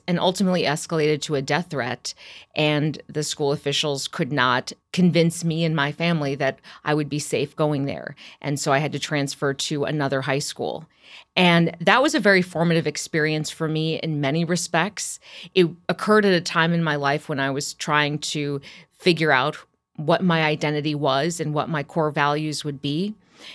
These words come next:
And it also was a time in my life where I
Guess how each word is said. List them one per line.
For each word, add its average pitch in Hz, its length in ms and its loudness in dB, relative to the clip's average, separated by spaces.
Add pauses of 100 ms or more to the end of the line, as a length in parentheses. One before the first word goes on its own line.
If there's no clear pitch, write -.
(180)
And 160 520 2 (560)
it 190 220 6
also 196 300 4
was 190 120 2
a 175 60 2
time 175 300 2
in 165 100 4
my 160 140 2
life 151 340 0
where 156 140 0
I 143 160 2